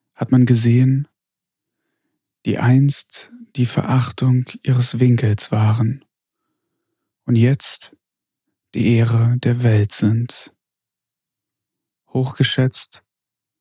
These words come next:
von ihren Landsleuten und von den Fremden, von jenen, weil sie von weitem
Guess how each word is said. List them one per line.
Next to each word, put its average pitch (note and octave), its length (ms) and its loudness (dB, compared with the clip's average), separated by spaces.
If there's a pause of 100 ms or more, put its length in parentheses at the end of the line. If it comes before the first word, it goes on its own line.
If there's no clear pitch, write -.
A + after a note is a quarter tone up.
(260)
von - 220 -8
ihren A#2 340 4
Landsleuten A2+ 960 0 (1200)
und A#2 140 -2
von A#2 140 2
den A2+ 140 4
Fremden, A#2 760 -2 (1600)
von A#2 220 0
jenen, C3+ 540 4 (920)
weil B2 120 0
sie B2 140 2
von A#2 260 0
weitem B2 640 0